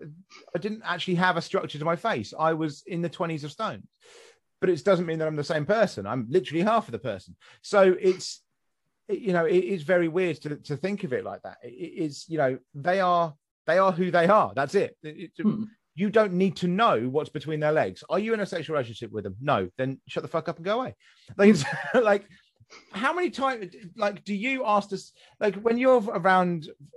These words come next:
Speaker 1: friends normally, do you check every five minutes? Yeah, but are you definitely male? Oh, yeah, but are you definitely female? You don't need to check. You don't, you don't ask your friends that generally.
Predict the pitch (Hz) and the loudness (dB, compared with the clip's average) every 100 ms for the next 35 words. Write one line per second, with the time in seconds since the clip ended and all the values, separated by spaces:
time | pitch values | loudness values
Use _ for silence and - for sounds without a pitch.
0 | - 143 - 165 143 151 160 123 90 107 | -10 -10 0 2 2 2 2 2 -2 -8
1 | 143 _ _ _ 123 - 196 180 190 170 | -12 _ _ _ -20 -2 0 2 0 -2
2 | - 196 180 190 175 - 180 190 190 180 | 0 0 2 0 0 0 0 0 -4 4
3 | 180 131 131 - _ _ _ 143 135 196 | 4 4 -2 -4 _ _ _ -10 2 2
4 | 170 113 92 90 85 - 139 151 156 156 | 2 -10 -10 -12 -12 -4 2 2 6 4
5 | 160 147 185 131 107 98 90 - _ _ | 4 2 0 0 -12 -12 -16 -18 _ _
6 | _ _ _ _ _ _ _ _ - 233 | _ _ _ _ _ _ _ _ -2 2
7 | 262 247 247 196 - 262 151 165 202 220 | 2 2 0 0 -2 -2 -2 0 2 2
8 | - 202 233 233 208 220 - 202 214 202 | -2 2 2 4 4 4 4 0 0 2
9 | 185 170 190 202 107 87 147 | 2 2 0 0 -4 -4 -8